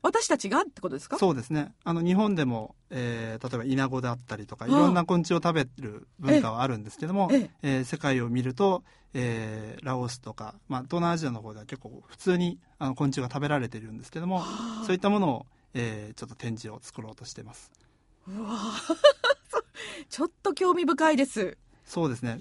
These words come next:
Speaker 2: 実際に、あの、ちょっと作ろうという話も出てますので、何らか天ぷらか何かがこう出て、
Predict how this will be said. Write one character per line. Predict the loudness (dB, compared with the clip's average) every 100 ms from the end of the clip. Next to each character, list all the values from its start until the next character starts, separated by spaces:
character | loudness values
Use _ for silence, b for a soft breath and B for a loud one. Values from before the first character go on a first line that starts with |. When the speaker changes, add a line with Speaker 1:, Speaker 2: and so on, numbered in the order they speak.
| -6
Speaker 2:
実 | -6 2
際 | 6 6
に、 | 6
あ | 4
の、 | 2 0 -4
ち | -6
ょ |
っ | -6
と | -8
作 | -2 0
ろ | 2 0
う |
と | -2
い | -8
う | -8
話 | -4 -4 -4
も | -8 -6
出 | -4
て | -4
ま | -4
す | -8
の | -12
で、 | -6 -6 -6 -16 b b b b b -4
何 | -2 -2
ら | -4
か | -6
天 | -2 0 0
ぷ | -2
ら | -2
か | -2
何 | -4 -6
か | -10
が | -14 -14
こ | -14
う | -10
出 | -8
て、 | -10